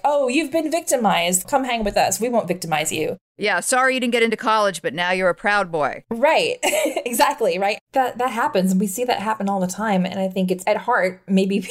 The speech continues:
Speaker 1: <laughs> everybody just wants to be accepted and to fit in.
Speaker 2: So could you say that cancel culture is kind of a new way, a new,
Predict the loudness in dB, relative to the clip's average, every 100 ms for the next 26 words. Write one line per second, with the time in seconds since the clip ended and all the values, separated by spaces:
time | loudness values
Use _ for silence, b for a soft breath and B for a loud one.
0 | -4 0 0 0 0 0 0 2 2 0
1 | -2 0 2 2 0 0 0 0 -2 -2
2 | 0 2 -2 -8 _ _ _ _ -4 0
3 | 0 0 2 2 2 0 0 2 2 2
4 | 0 -2 -2 0 0 0 -2 2 0 0
5 | 0 2 0 0 -2 -2 -8 _ _ _
6 | -2 0 0 0 2 2 2 2 2 2
7 | 2 0 -2 -2 -2 0 2 2 -2